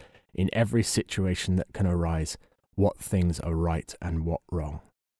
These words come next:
Yet without such knowledge, how can we act as to reach our goal? The task of achieving the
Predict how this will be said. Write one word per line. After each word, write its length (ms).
Yet 200
without 400
such 340
knowledge, 400
how 240
can 220
we 200
act 400
as 180
to 160
reach 500
our 260
goal? 400
The 60
task 440
of 80
achieving 520
the 100